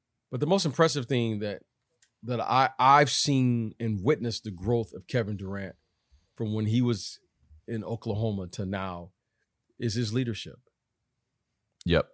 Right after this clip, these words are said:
Speaker 2: agreed.
Speaker 1: Kevin Durant, he really improved as a player, not on the court in Golden State, but you can see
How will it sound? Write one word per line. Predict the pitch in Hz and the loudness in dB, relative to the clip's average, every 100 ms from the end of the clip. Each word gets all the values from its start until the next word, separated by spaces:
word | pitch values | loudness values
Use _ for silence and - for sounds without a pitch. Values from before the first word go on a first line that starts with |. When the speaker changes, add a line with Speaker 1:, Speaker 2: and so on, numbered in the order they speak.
| 87 | -4
Speaker 2:
agreed. | 82 90 76 - | 0 0 0 4
Speaker 1:
Kevin | 175 185 | 4 4
Durant, | 165 151 147 135 113 _ _ _ _ _ _ _ _ _ _ - 127 135 _ | 2 4 4 4 0 _ _ _ _ _ _ _ _ _ _ -16 -14 -16 _
he | - | -2
really | 214 175 175 139 | 2 4 4 4
improved | 113 - 156 139 120 - | 2 0 0 2 0 0
as | 113 | -2
a | 104 | -2
player, | 90 - 131 104 82 - - | -6 2 4 4 -2 -8 0
not | 202 - | 2 4
on | - 165 170 | 6 6 4
the | |
court | 131 - 98 - _ _ _ _ _ _ - | -2 -8 -12 -12 _ _ _ _ _ _ -14
in | 107 107 | -10 -6
Golden | 104 101 | -6 -6
State, | 95 - 85 76 _ _ _ _ _ _ _ - | -8 -10 -10 -12 _ _ _ _ _ _ _ -4
but | 127 117 107 _ _ _ _ _ 117 | 0 0 -2 _ _ _ _ _ -10
you | 143 | -8
can | 175 175 | -6 -6
see | 127 - 160 139 120 110 101 | -4 -2 0 0 0 -2 -8